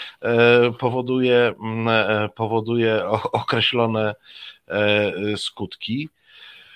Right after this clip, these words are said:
E, natomiast nie, wiesz, to, to jest takie znowu stawianie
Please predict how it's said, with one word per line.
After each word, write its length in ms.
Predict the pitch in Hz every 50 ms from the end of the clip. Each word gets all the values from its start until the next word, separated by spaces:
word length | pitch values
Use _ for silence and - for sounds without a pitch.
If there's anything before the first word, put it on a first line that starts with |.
| - - _ _ _ _ _ -
E, 300 | 120 131 139 143 139 135 117 117 110 110 -
natomiast 580 | 117 127 135 135 - 180 190 180 175 160 -
nie, 180 | 175 175 127 - - 113 120 - - 113
wiesz, 260 | 127 156 151 123 - 131 135 - - _ - - - - _ - - - _ _ _ _ _ _ _ _ _ _ _ _ - _ - - - -
to, 180 | - 151 151 123 -
to 180 | - 165 202
jest 180 | 226 220 170 -
takie 320 | - 175 - - 170 143 - 104 110 104 - -
znowu 400 | 95 92 131 147 170 175 185 175
stawianie 760 | - - 151 120 107 131 139 143 156 143 160 156 147 147